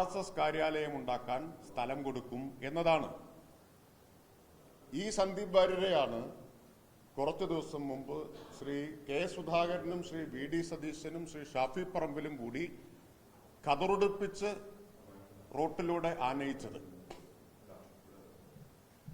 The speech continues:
അന്ന് നിങ്ങളും ഷാഫിയും കൂടി, നിങ്ങൾ പറഞ്ഞ ചില മാധ്യമങ്ങൾ വിശേഷിപ്പിച്ചത് സർജിക്കൽ സ്ട്രൈക്ക് എന്നാണ്. ഇപ്പോ ഷാഫിക്കും കോൺഗ്രസിനും മനസ്സിലായി ഇത് തൊണ്ടേ കുടുങ്ങിയിട്ടിരിക്കുകയാണ്,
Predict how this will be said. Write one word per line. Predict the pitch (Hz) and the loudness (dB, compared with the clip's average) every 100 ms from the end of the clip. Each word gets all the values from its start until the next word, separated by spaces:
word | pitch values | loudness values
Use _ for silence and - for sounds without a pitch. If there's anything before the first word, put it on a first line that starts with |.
| - - 135 | -12 -2 -2
അന്ന് | 190 220 208 151 | 2 0 0 -2
നിങ്ങളും | 160 190 202 202 | 4 4 4 4
ഷാഫിയും | 180 165 180 214 208 | 4 4 4 0 2
കൂടി, | 208 180 - - - | 0 0 -2 -8 -8
നിങ്ങൾ | 113 131 | -4 -2
പറഞ്ഞ | 135 147 147 | -2 -2 -2
ചില | 147 160 | 0 2
മാധ്യമങ്ങൾ | 160 139 101 85 127 - - - - 151 | 2 0 -4 -6 -8 -12 -20 -20 -16 -10
വിശേഷിപ്പിച്ചത് | 139 180 170 - 151 156 160 170 135 | -4 -4 -4 -8 -8 -6 -4 -4 -4
സർജിക്കൽ | 127 147 156 170 165 | -4 -6 -4 -4 -6
സ്ട്രൈക്ക് | - 135 135 139 | -6 -4 -2 -4
എന്നാണ്. | 127 113 - - - - - - - - - - - - - - - - - - - - - - - - 135 | -4 -4 -6 -14 -20 -20 -20 -20 -20 -20 -20 -20 -20 -20 -20 -20 -20 -20 -20 -20 -20 -20 -20 -20 -14 -6 -2
ഇപ്പോ | 202 190 117 - - - - - - - | 4 4 4 -2 -10 -16 -20 -20 -10 2
ഷാഫിക്കും | 135 156 175 190 180 | 4 4 0 -2 0
കോൺഗ്രസിനും | 151 156 165 170 165 151 | 2 2 0 -2 -2 -2
മനസ്സിലായി | 120 135 123 104 127 - - | -2 -4 -4 -4 -6 -10 -10
ഇത് | 117 143 | -6 -4
തൊണ്ടേ | 120 123 156 | -4 -2 -4
കുടുങ്ങിയിട്ടിരിക്കുകയാണ്, | 147 143 156 151 127 135 101 | -4 -4 -4 -6 -6 -6 -6